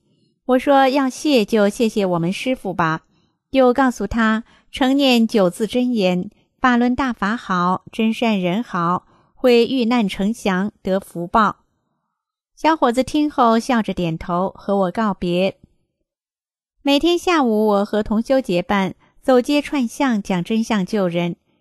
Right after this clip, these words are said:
一天在超市的卖豆腐摊位，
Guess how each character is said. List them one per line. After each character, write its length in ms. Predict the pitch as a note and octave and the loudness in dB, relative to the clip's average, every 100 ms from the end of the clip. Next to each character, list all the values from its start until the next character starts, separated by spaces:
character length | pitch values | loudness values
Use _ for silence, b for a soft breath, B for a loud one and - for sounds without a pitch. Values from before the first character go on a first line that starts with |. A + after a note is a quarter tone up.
| _ _ _ - | _ _ _ -4
一 100 | D4 | -2
天 320 | D#4+ D4+ D4 | 2 2 2
在 260 | C#4+ B3+ A#3+ | 0 0 0
超 240 | - C4 | -2 -4
市 220 | - C4 | -2 -2
的 160 | A3 G#3+ | 0 0
卖 180 | A#3+ A#3 | 0 -2
豆 220 | D4+ C4 | -4 -4
腐 120 | - | -6
摊 280 | - F#3 F3+ | -6 -4 0
位， 260 | F#3 F3 | 0 -2